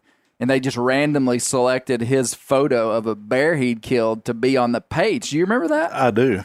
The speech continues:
Speaker 2: And I
Speaker 1: And
Speaker 2: found it on accident. I was like, "No, I don't wanna, I don't wanna be the face of the
Speaker 1: Yeah,
Speaker 2: bear
Speaker 1: yeah.
Speaker 2: page."
Speaker 1: So, yeah, he was the
Speaker 2: <laughs> No.
Speaker 1: face of the Game and Fish bear page, and it was this beautiful photo of this huge bear, and he just had a,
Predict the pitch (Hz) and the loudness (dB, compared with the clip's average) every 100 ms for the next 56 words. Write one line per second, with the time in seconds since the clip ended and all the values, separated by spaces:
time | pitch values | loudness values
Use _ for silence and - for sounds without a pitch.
0 | - 135 151 160 165 147 139 127 127 139 | 0 4 4 4 4 4 4 4 4 2
1 | - 95 95 87 110 104 101 101 95 _ | 0 0 0 0 2 2 4 2 2 _
2 | - 104 98 85 76 - - - - - | -14 -8 -6 -6 -8 -12 -20 -8 -2 0
3 | 113 117 123 120 147 147 139 160 156 - | 2 4 4 2 2 4 6 6 6 6
4 | 294 285 - - - - 214 - - - | 4 4 4 6 4 4 4 6 6 6
5 | - - 214 - 190 175 185 160 180 180 | 6 4 4 4 4 6 4 4 4 4
6 | 202 160 151 139 190 208 151 147 160 165 | 4 4 4 6 4 2 0 0 2 0
7 | 165 156 147 151 165 147 135 131 - - | 0 -2 0 2 2 2 0 -2 -8 -18
8 | - _ _ - 147 139 127 135 139 131 | -20 _ _ -2 0 2 0 0 0 0
9 | 120 107 123 170 180 156 135 117 143 143 | -4 -4 0 4 4 2 0 2 2 4
10 | 131 117 - - 160 143 110 127 127 123 | 2 0 -4 -4 -2 -2 -2 0 2 0
11 | - 120 120 131 127 123 - - 117 117 | -2 -2 -2 -2 0 -2 -4 -12 -4 -2
12 | 107 78 | -2 -6